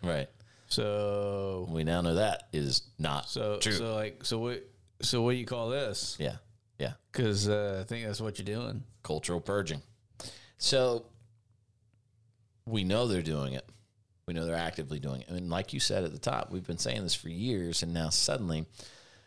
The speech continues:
Speaker 1: what seemed crazy to so many people is playing out, but those people still think it's crazy. And here's why it works that way. Because this massive machine of the media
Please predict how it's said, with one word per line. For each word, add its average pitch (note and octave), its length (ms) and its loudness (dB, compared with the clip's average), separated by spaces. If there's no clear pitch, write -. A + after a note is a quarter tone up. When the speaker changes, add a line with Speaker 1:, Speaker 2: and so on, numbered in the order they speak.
Speaker 1:
what - 320 0
seemed C3 560 4
crazy C3 560 2
to F2 80 2
so E2+ 180 6
many D#2+ 180 0
people E2+ 340 -2
is D#2 60 2
playing G2 360 0
out, A2 160 2
but E2+ 100 -2
those G#2+ 160 2
people F#2 260 -2
still F2+ 260 2
think E2+ 200 -2
it's D#2+ 140 0
crazy. - 540 -2
And F#2+ 100 -4
here's C#2 320 -4
why G2 240 0
it E2+ 120 0
works A2+ 260 0
that A1+ 160 -2
way. B1 180 -4
Because G2 300 0
this G2 220 2
massive G2+ 500 0
machine G2 600 0
of F#2 120 -4
the F#2 80 -2
media F#2 640 2